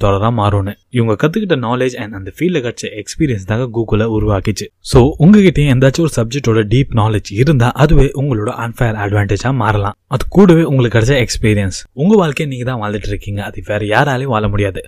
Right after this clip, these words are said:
So உங்களுக்கு கிடைக்கிற எக்ஸ்பீரியன்ஸை நீங்க யூஸ் பண்ணி இன்டர்லிங்க் பண்ணி புதுசா ஏதாச்சும் விஷயத்தை கண்டுபிடிக்கிறீங்களா, or ஏதாச்சும் ஒரு பழைய ப்ராப்ளம் சால்வ் பண்றதுக்கு யூஸ் பண்றதா இருந்தா இதுவே உங்களோட அன்ஃபேர் அட்வான்டேஜா மாறலாம். Finally இந்த மைல்ஸ் ஃப்ரேம்வொர்க்ல கடைசியா வர்றது எஸ். எஸ் for status.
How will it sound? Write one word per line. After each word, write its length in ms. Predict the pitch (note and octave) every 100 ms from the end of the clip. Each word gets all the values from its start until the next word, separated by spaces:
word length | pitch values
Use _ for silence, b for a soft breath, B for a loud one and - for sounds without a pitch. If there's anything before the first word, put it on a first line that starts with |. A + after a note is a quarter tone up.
| _
So 300 | - C3+ C#3 -
உங்களுக்கு 360 | F3 G3 C#3
கிடைக்கிற 400 | B2 A#2+ A2 A2
எக்ஸ்பீரியன்ஸை 540 | - D#3+ F3 B2+ - C3
நீங்க 460 | A2+ G2+ F#2+ B2
யூஸ் 120 | F3+ -
பண்ணி 420 | G#2+ A#2 A2 A2+
இன்டர்லிங்க் 380 | A2+ F3+ F#3+ E3+
பண்ணி 260 | - G#2 D3+ -
புதுசா 240 | G3 G3 F#3+
ஏதாச்சும் 240 | F3 C3+ C#3
விஷயத்தை 520 | B2 - A#2+ G#2 A2
கண்டுபிடிக்கிறீங்களா, 560 | E3 C#3 A2 G#2 G#2+ C#3 C#3+
or 80 |
ஏதாச்சும் 300 | C#3+ C#3 D3
ஒரு 120 | F#3 D#3
பழைய 280 | - E3+ E3+
ப்ராப்ளம் 260 | D#3+ D#3+ D3+ B2+
சால்வ் 240 | B2 D#3 D3+
பண்றதுக்கு 420 | C3+ A2 G#2 F3+
யூஸ் 180 | - -
பண்றதா 460 | C#3+ C#3 C3+ G#2+
இருந்தா 460 | G#2+ D#3 A2 A2 -
இதுவே 320 | - F#3 C3+
உங்களோட 280 | C3 B2+ C3
அன்ஃபேர் 480 | - B2+ A#2 A2 A#2
அட்வான்டேஜா 500 | G#2 G2+ G2+ G2 A#2+
மாறலாம். 380 | C3 G#2 F#2+ F#2 _ -
Finally 220 | E3 F#3
இந்த 160 | F3 B2
மைல்ஸ் 380 | G#2 E3 F#3 -
ஃப்ரேம்வொர்க்ல 560 | B2+ A2+ G2+ - B2 -
கடைசியா 320 | A2 - B2+
வர்றது 320 | G#2 G2+ B2
எஸ். 360 | G#2 G2+ - -
எஸ் 280 | B2 C3 -
for 240 | A#2 A2 -
status. 460 | A#2 G#2 - -